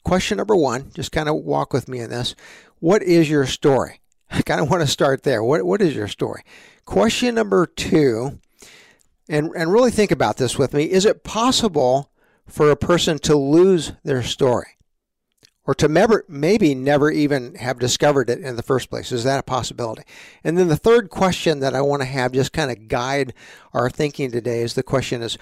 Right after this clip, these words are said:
who, who is or who are your storytellers? Who's telling you who you are? Who's telling you what's purposeful in life? Who's, who's giving you and defining, uh, what it means for you to, to be, um, on, on mission here,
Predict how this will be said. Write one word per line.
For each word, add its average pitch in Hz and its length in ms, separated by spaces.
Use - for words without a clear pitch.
who, 208 560
who 196 180
is 175 380
or 139 140
who 165 320
are 170 260
your 151 160
storytellers? 131 680
Who's 320 200
telling 220 360
you 135 100
who 151 100
you 131 240
are? 123 160
Who's 220 160
telling 226 300
you 160 100
what's 170 400
purposeful 143 580
in 120 60
life? 117 180
Who's, 180 220
who's 185 220
giving 196 320
you 147 180
and 135 80
defining, 131 640
uh, 123 200
what 143 200
it 147 120
means 135 340
for 127 160
you 127 200
to, - 220
to - 240
be, 127 560
um, 120 540
on, 131 240
on 113 340
mission 131 400
here, 113 480